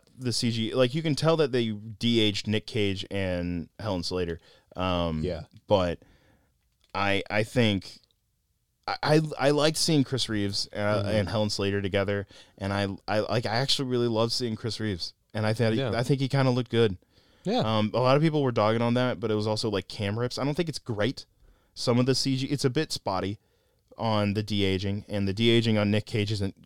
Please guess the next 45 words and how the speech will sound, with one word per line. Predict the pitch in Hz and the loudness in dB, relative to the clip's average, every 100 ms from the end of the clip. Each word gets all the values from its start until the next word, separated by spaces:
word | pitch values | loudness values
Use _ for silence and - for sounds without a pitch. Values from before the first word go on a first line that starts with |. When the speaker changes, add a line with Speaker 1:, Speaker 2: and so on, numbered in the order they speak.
| 120 123 113 113 | -18 -16 -16 -8
Speaker 1:
great, | 117 101 98 - | -2 0 0 -2
but | 113 104 | -2 2
I | 107 | 4
also | 117 - 139 | 4 2 -2
just | 107 123 147 | -4 -8 -8
<laughs> | 107 | -6
love | 101 123 | -4 -2
the | 127 | 0
Nick | 120 135 - | 0 -2 -4
Cage | - 127 123 | -2 0 0
Superman | 127 131 123 98 95 | -4 -4 -2 -2 0
bit. | 95 95 - | -2 -2 -6
Speaker 2:
Yeah. | 98 98 82 - | -4 -2 -2 -4
Speaker 1:
I | 90 113 | 4 6
really | 127 127 127 135 | 8 8 8 8
enjoyed | 131 123 127 127 | 8 6 2 2
seeing | 143 135 123 | 2 4 4
him | 127 117 | 4 2
Speaker 2:
The | |
Speaker 1:
fight | - 101 104 | 0 2 4
Speaker 2:
spider. | 95 117 | 6 6
Speaker 1:
the | |
big | 92 151 156 | 8 6 6
spider, | - 160 208 185 123 | 4 8 8 8 6
man. | 120 135 180 202 | 6 6 6 2
Speaker 2:
There's | 120 135 | -2 -4
the | - | -6
Speaker 1:
Uh, | |
Speaker 2:
spider. | 147 147 165 196 | 0 4 6 4
Speaker 1:
and, | 170 170 165 | 4 4 6
and | 165 | 4
that | 175 | 6
was | 185 180 | 6 4
just | 185 | 2
kinda | - 185 185 | 4 4 4
sweet. | - - 185 156 - - | 2 0 2 0 -2 -2
It | 135 | 2
was | 139 | 2
just | 143 - | 0 -4
cool | - 160 | 0 2
to | 165 | 2
see | 160 170 | 0 2
that. | 131 92 87 - - - | 4 4 2 -10 -18 -8
Speaker 2:
Yeah. | 101 92 | -4 2
Speaker 1:
Um, | 110 113 113 110 | 4 4 4 2